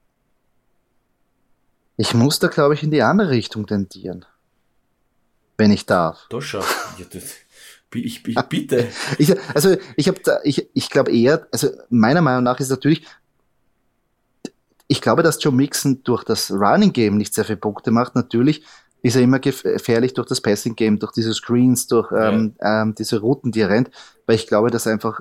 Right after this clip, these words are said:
Speaker 1: physisch gesehen die, die Browns schneller mal den Run abdrehen werden und die Browns, ähm, die, die Cincinnati Bengals zum Passen zwingen, was sie können, was auch kein Problem ist. Ähm,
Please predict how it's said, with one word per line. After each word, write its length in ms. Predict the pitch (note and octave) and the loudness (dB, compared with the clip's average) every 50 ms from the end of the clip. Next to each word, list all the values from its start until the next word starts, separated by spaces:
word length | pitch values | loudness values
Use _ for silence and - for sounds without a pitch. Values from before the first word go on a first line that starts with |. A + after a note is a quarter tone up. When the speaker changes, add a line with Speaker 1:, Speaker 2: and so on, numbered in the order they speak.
| - - | -12 -12
Speaker 1:
physisch 420 | G#2+ - - C3 C3+ C#3+ B2+ - - | -8 -2 0 0 2 0 -2 -4 -6
gesehen 440 | - A2+ - A#2+ A2+ A2+ A#2 A#2 - - - _ _ _ - | -6 -2 0 0 2 2 0 -2 -6 -16 -20 _ _ _ 0
die, 260 | A2+ A2 A2+ A2 A2 | 0 2 2 0 0
die 100 | - - | -2 -4
Browns 440 | - - G2 G2 G#2+ A#2 A2+ - - | 0 2 2 4 4 2 0 -2 -4
schneller 420 | - - - - G#2 G2+ A2 B2 B2+ | -6 -4 0 0 2 2 2 2 2
mal 200 | A#2+ A#2 A2+ A2 | 2 2 2 2
den 160 | A2+ A2+ G#2+ | 2 2 2
Run 280 | G#2 G2 F#2+ G#2 A#2+ - - | 2 2 2 2 0 0 0
abdrehen 720 | - G2 F#2+ - - - _ - - G#2+ G#2+ G#2+ G#2+ F#2+ F2 | -2 -2 -2 -4 -8 -20 _ -6 -2 0 2 2 2 2 2
werden 400 | F#2+ F#2 F#2 G#2+ B2 C#3 C3 - - - _ | 2 2 2 2 2 2 0 -2 -10 -18 _
und 160 | - A#2 G#2+ - | -6 -4 -4 -4
die 40 | A2+ | -4
Browns, 560 | - - G#2 F#2 F#2+ G#2 G#2+ - - - - - | -2 0 2 2 2 2 0 -2 -4 -6 -4 -2
ähm, 440 | A2 A2 A2 A2 G#2+ A2 A2 G#2 _ _ _ _ _ _ _ _ _ - | -2 0 0 0 0 -2 -2 -4 _ _ _ _ _ _ _ _ _ -2
die, 220 | A#2 A2 G#2+ G#2+ G#2 | 0 0 0 0 -2
die 100 | - A2+ G#2+ | -2 -4 -4
Cincinnati 440 | - A#2+ A2 - A2+ A2 G#2 - | -2 -2 -2 -2 -2 -4 -4 -4
Bengals 400 | - G#2+ G2+ G#2 G#2 - - _ | -4 -2 0 0 -2 -2 -6 _
zum 200 | - - A#2 G#2+ - | -4 0 0 0 0
Passen 440 | - G#2 G2 F#2+ - - B2 G#2 - | 2 0 2 0 0 -4 -4 -4 -2
zwingen, 400 | - - F3+ G#3 G3 C3+ G2 - - - - _ - | 0 2 4 6 6 6 4 2 -4 -14 -20 _ 0
was 240 | G2 G#2 G2+ - - | 0 0 0 2 -2
sie 80 | C3+ | -4
können, 460 | - - F#3+ G3 F#3 C#3 G2 F2+ F2 - | -2 0 0 2 2 2 2 0 0 -2
was 160 | G2+ G2 - | -4 -2 -2
auch 100 | A2+ - | -2 0
kein 160 | - C3 A#2+ A2+ | 0 0 0 2
Problem 420 | C#3 C3+ C3 D3+ E3 E3+ D3+ A#2 | 0 -2 0 2 2 4 4 4
ist. 180 | G2+ - - _ - - - _ _ _ - - | 2 0 -2 _ -20 -20 -20 _ _ _ 0 2
Ähm, 440 | G#2 A2 G#2+ G#2+ G2 G#2+ G#2+ - | 4 4 4 2 2 0 -4 -6